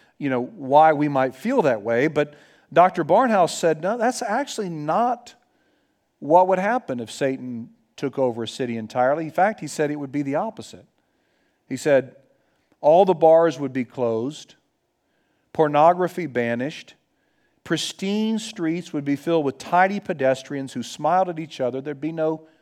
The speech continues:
swearing." The children would say, "Yes, sir," and "No, ma'am." And churches would be full every Sunday where Christ is not preached.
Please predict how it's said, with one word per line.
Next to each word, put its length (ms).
swearing." 680
The 80
children 380
would 120
say, 200
"Yes, 280
sir," 440
and 220
"No, 160
ma'am." 480
And 180
churches 500
would 180
be 140
full 640
every 320
Sunday 720
where 180
Christ 520
is 140
not 320
preached. 520